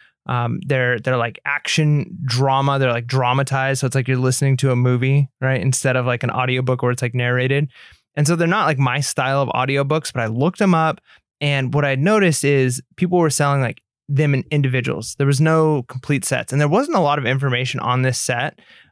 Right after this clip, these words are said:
uh, because this company that makes them, like,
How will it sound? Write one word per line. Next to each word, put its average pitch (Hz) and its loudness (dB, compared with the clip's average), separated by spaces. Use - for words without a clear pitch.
uh, 127 -2
because 127 -2
this 139 -2
company 175 0
that 127 0
makes 151 -2
them, 127 0
like, 131 -4